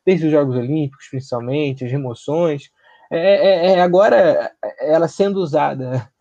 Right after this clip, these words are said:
é, contra um, um, um, um cara desse, um indivíduo que, de fato, ele tava ali ameaçando, é, ministros do Supremo, e não um, não dois, é todos, é, ameaçando a República, né, de certa forma, a independência dos poderes. Então,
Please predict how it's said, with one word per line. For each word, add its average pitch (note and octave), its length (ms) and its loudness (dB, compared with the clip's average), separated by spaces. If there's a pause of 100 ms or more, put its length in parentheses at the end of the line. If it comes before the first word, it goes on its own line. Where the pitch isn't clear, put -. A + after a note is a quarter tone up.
(160)
é, B2 280 -6
contra E3 440 -4
um, D#3+ 60 -6
um, - 20 -8
um, C#3+ 1080 -12 (120)
um - 60 -20
cara D3+ 240 0
desse, C3+ 360 -6
um C3+ 40 -12
indivíduo C3+ 440 -6
que, D3 260 -4 (260)
de D3+ 120 -10
fato, D#3 320 0
ele C#3 100 -2
tava D3+ 180 -4
ali D#3+ 140 -2
ameaçando, E3+ 800 -4
é, B2+ 140 -2
ministros D3 460 -8
do D#3+ 60 -10
Supremo, C3+ 640 -8
e B2 40 -16
não C#3+ 180 -4
um, C#3+ 200 -4
não B2+ 180 -8
dois, B2+ 500 -4 (180)
é - 80 -16
todos, C#3 640 -2 (320)
é, A#2+ 320 -4
ameaçando C3+ 540 -2
a E3+ 40 4
República, C3 760 -2
né, A#2 140 -8
de - 80 -20
certa A#2+ 200 -6
forma, B2 520 -4 (300)
a A#2+ 240 2
independência C3 640 -2
dos A#2+ 100 -10
poderes. A#2+ 600 -6
Então, C#3+ 280 -4